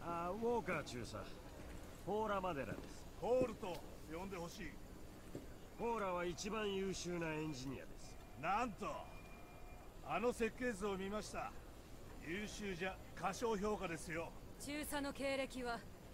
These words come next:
Speaker 3: ほぼ黒塗りばかりでした。
Speaker 2: <laughs> ええ。実地試験は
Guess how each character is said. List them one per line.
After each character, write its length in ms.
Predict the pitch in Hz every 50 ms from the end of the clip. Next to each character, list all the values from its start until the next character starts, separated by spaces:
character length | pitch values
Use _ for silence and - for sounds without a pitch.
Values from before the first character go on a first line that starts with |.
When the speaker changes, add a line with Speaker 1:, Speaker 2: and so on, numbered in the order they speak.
| - - -
Speaker 3:
ほ 100 | 294 294
ぼ 140 | - 262 214 -
黒 260 | - 294 302 320 320
塗 100 | 320 330
り 120 | 330 320
ば 140 | 240 320 330
か 120 | - 330
り 100 | 320 285
で 80 | 202 247
し 100 | - -
た。 80 | - - - - -
Speaker 2:
<laughs> 440 | - - 107 196 - - - - - 90 - - - - 185 - - - - 180 180 - - - - - - - - - - - 113
え 320 | 123 143 160 160 156 -
え。 20 | - - - - - - - - - - - - - - - - - - - - - - - - - - - - - - - - -
実 180 | 196 208 214 - -
地 120 | - 262 240
試 120 | - -
験 200 | - 233 226 220
は 280 | 208 202 196 190 180